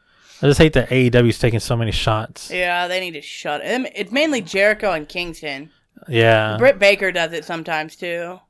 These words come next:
Speaker 1: It's also Tony, too.
Speaker 2: Tony, yeah. I don't remember what it was a couple weeks ago where he, like, unleashed on Triple H.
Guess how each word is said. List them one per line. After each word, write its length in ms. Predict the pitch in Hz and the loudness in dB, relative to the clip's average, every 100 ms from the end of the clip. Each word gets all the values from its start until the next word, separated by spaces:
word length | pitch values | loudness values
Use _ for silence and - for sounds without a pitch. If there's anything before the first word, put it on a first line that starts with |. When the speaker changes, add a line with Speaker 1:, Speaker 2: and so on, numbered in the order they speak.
| _ _ _ _ _ _ _ | _ _ _ _ _ _ _
Speaker 1:
It's 100 | - | 2
also 200 | 180 151 | 2 2
Tony, 340 | - 120 123 113 | 2 0 0 -2
too. 380 | 127 127 113 107 - _ _ _ _ _ _ _ _ _ | -2 -2 -4 -10 -20 _ _ _ _ _ _ _ _ _
Speaker 2:
Tony, 400 | - 254 240 156 | 0 0 0 -2
yeah. 180 | 180 156 _ - | -4 -4 _ -6
I 60 | 196 | 0
don't 100 | 302 | 2
remember 200 | 311 262 | 2 0
what 220 | 202 208 | 2 2
it 80 | 220 | 4
was 200 | 208 208 | 4 4
a 40 | 196 | 2
couple 220 | 214 196 | -2 0
weeks 220 | 196 202 | -2 -2
ago 180 | 214 220 | -2 0
where 100 | 202 | 0
he, 160 | 175 202 | -2 0
like, 160 | 190 - | 0 0
unleashed 480 | 185 185 185 190 202 | -6 -4 -6 -4 -6
on 120 | 185 | -6
Triple 320 | - 190 180 | -6 -4 0
H. 480 | 180 208 226 - | 0 0 -2 -12